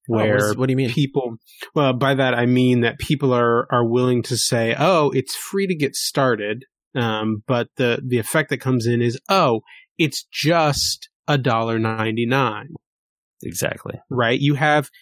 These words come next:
Speaker 2: you have sixty dollars, or if you were to come up with an, a, a deluxe edition, which Nintendo has actually started doing with some of their Switch stuff, um, the, like, fancy steel case, hundred dollar editions. But those,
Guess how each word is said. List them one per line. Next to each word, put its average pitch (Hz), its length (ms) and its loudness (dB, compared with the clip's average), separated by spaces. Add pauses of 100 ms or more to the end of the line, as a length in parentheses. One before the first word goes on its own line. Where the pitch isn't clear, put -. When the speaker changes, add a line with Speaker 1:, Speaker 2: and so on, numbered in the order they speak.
(120)
Speaker 2:
you 156 100 0
have 156 160 0
sixty - 400 -2
dollars, 123 400 0
or 117 80 0
if 117 160 -2
you 131 120 2
were 127 100 2
to 127 80 -2
come 131 180 -2
up 131 80 0
with 123 160 -4
an, 127 80 -2
a, 123 320 0
a 123 60 0
deluxe 135 480 -2
edition, 113 420 -2
which 127 320 -2
Nintendo 147 540 0
has 139 160 0
actually 135 260 -4
started 117 340 -2
doing 127 260 2
with 110 100 -4
some 113 160 -4
of 107 40 -4
their 104 120 -6
Switch - 260 -4
stuff, - 400 -8 (320)
um, 107 300 -4
the, 107 240 -4
like, 107 180 -6
fancy 110 380 -2
steel 110 320 -2
case, - 540 -2 (260)
hundred 113 340 0
dollar 107 520 0 (640)
editions. 110 720 -2
But 131 200 0 (480)
those, 143 580 2